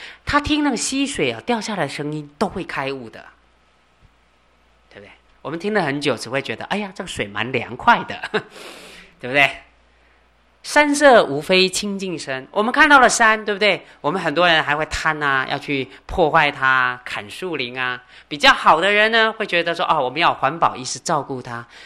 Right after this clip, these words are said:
可是在一个修禅宗、修般若波罗蜜的人，看到山啊，他知道尽虚空遍法界的山啊，就是我清净的法身。所以因为他有这样的大悲心啊，所以修禅宗的人，他在树林里打坐，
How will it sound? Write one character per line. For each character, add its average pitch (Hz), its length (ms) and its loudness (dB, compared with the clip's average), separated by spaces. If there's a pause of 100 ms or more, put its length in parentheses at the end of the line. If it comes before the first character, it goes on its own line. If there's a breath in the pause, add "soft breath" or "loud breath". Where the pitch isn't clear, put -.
可 - 100 -10
是 262 140 -4
在 294 160 0
一 233 160 -4
个 240 80 0
修 277 280 -6
禅 135 420 -10
宗、 180 240 -4
修 190 240 -6
般 - 260 2
若 190 100 4
波 160 200 -2
罗 139 120 -2
蜜 170 160 -6
的 139 120 -6
人， 113 180 -8 (240 loud breath)
看 339 180 2
到 302 160 6
山 202 300 -4
啊， 175 100 -2 (200 loud breath)
他 - 100 -14
知 196 160 -10
道 185 180 0 (160 loud breath)
尽 294 220 2
虚 240 160 -4
空 247 240 -2
遍 359 320 0
法 147 220 -2
界 175 180 -4
的 151 80 -2
山 165 380 -2
啊， 139 120 -2 (160 loud breath)
就 302 140 0
是 277 140 0
我 143 240 -4
清 202 420 -4
净 185 220 -6
的 110 100 -14
法 - 220 -18
身。 123 400 -14 (560 loud breath)
所 311 120 2
以 294 220 4 (100)
因 294 160 4
为 339 120 8
他 277 180 4
有 220 140 4
这 214 140 -2
样 202 100 2
的 135 100 0
大 208 320 2
悲 151 240 0
心 139 300 -8
啊， 104 180 -8 (240 soft breath)
所 254 160 0
以 - 20 2
修 285 300 0
禅 202 240 -4
宗 247 160 -4
的 226 100 2
人， 160 240 0
他 208 160 -8
在 220 200 0
树 262 260 -4
林 175 180 0
里 165 120 -4
打 156 240 -6
坐， 156 200 -8